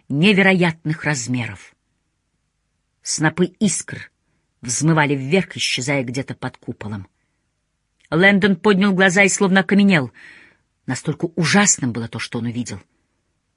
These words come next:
Высоко над этим адским пламенем с левой и с правой стороны потолка свисали две цепи,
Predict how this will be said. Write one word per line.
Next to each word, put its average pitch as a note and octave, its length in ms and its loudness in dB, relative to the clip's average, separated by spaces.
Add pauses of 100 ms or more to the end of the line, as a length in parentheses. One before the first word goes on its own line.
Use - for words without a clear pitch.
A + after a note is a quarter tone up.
(480)
Высоко D#3 440 -2
над E3 180 2
этим D#3+ 280 0
адским D#3+ 400 -2
пламенем D#3 420 0
с - 140 -6
левой D#3+ 260 2
и D3+ 40 -4
с - 100 -8
правой D3+ 280 0
стороны D3+ 360 -2
потолка D3 500 -6 (480)
свисали F3 480 0
две D#3+ 240 2
цепи, - 520 -2